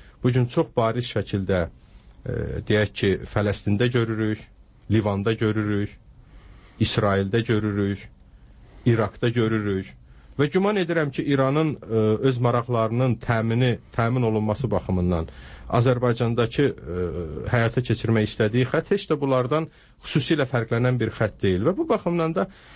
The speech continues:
əslində normal bir, e, əməliyyat keçirilib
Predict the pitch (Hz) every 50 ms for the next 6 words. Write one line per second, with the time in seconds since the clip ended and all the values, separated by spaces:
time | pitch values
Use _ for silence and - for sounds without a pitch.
0 | - - - 147 - 180 165 170 175 190 196 - - - - 131 139 160 170 160
1 | 165 165 170 170 151 131 147 143 135 - - - - 104 104 101 101 104 95 92
2 | 90 90 87 85 - - 123 127 123 120 120 120 117 113 - - 98 - - -
3 | 92 82 82 80 - -